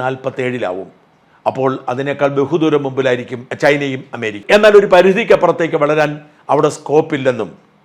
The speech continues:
ആ സ്കോപ്പ് ബാക്കിയാവുന്നത് ഇന്ത്യക്ക് മാത്രമാണെന്നുമുള്ളത് പ്രതീക്ഷ നിർഭരമാണ്. ഇന്ത്യ ഒരുപാട് വളരാൻ ഇനി ബാക്കി കിടക്കുകയാണ്. കഴിഞ്ഞ പത്ത് വർഷം കൊണ്ടാണ്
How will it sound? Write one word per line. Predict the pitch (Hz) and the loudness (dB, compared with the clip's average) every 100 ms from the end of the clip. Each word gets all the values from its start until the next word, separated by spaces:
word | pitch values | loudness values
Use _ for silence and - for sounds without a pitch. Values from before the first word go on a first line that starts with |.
| _ - | _ 0
ആ | 143 - | 0 2
സ്കോപ്പ് | 160 160 165 139 | -2 -2 2 4
ബാക്കിയാവുന്നത് | 147 - 147 143 139 139 | 4 4 0 0 -2 -6
ഇന്ത്യക്ക് | 147 147 143 135 | -6 -8 -6 -6
മാത്രമാണെന്നുമുള്ളത് | 135 143 139 135 135 131 127 127 127 - - _ | -4 -4 -4 -4 -6 -6 -4 -2 -4 -8 -20 _
പ്രതീക്ഷ | 123 131 135 123 | -6 -6 -6 -8
നിർഭരമാണ്. | 107 98 104 92 92 95 _ _ _ _ - 139 | -12 -14 -14 -14 -14 -16 _ _ _ _ -10 -4
ഇന്ത്യ | 151 143 | 0 2
ഒരുപാട് | 143 156 165 170 151 | 2 6 8 8 6
വളരാൻ | 143 139 139 143 | 4 2 0 -4
ഇനി | 131 127 | -8 -4
ബാക്കി | 123 127 135 | -4 -4 -8
കിടക്കുകയാണ്. | 113 110 113 98 95 - _ _ _ _ - | -8 -10 -10 -12 -14 -18 _ _ _ _ -4
കഴിഞ്ഞ | 131 139 143 | -2 0 0
പത്ത് | 139 170 | 0 0
വർഷം | 147 - 139 | -2 -2 -4
കൊണ്ടാണ് | 139 135 135 | 0 2 0